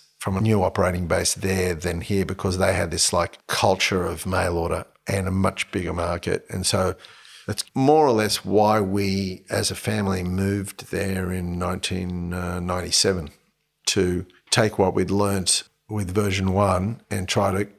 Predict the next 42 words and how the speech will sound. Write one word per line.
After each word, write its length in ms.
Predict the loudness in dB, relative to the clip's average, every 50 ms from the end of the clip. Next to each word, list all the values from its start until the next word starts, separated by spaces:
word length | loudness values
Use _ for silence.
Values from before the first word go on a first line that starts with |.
| _ _ _
get 360 | 0 0 0 0 -2 -6 _ _ _
version 460 | -6 -2 -2 0 0 0 -2 -2 -2
two 240 | 0 2 2 2 2
funded 580 | 0 0 2 2 2 2 2 2 0 -2 -2 -6 _ _ _ _ _ _ _ _ _ _ -10
with 240 | -6 -6 -6 -6 -4
V 200 | -2 -2 0 2
C 220 | 2 2 2 2
money 440 | 0 0 -2 -2 -4 -6 -8 -12 _ _ -4
and 420 | -2 0 0 0 0 -2 -4 -2 0
do 140 | 0 0
it 60 | 0 -2
again. 380 | -4 -4 -4 -4 -4 -6 -8 -12 -20 _ _ -18 _ -6
And 320 | -4 -4 -4 -6 -6 -6
Melanie, 460 | -2 -2 0 0 -2 -2 -4 -6 -8 -10 _ _
to 120 | -4 -2 -2
her 80 | -2
credit, 320 | -2 -2 0 0 0 0 -2
was 160 | -4 -4 -4
willing 220 | -4 -4 -2 -4
to 120 | -4 -6 -8 -10 _ _ _ -4
come 200 | -2 0 0 0
along 180 | 0 -2 -4
for 120 | -6 -6 -2
the 120 | 0 0
ride. 300 | 2 2 2 2 0 -2 -8 _ _ -20 -20 -20 -20 -20 -20 -20 -20 _ _ _ -2
A-, 20 | 0
and 440 | 0 0 0 -2 -2 -4 -2 -2
our 140 | -2 -2 -2
daughter 200 | 0 -2 -2 0
Lola 380 | 2 2 4 4 4 2 0 0
and 180 | -2 -2 0
our 120 | 0 0 0
son 380 | 2 2 2 2 2 2 2
Roman 420 | 2 4 4 4 4 4 2 2 0
was 180 | 0 -2 -2
actually 300 | -4 -6 -4 -4 -4 -4
born 260 | -2 -2 -2 0 0 -2
in 120 | -2 -4
New 100 | -4 -4
York 200 | -6 -6 -4 -4
City. 280 | -2 -2 -2 -6 -8 -8
So 320 | -10 -8 -8 -10 -10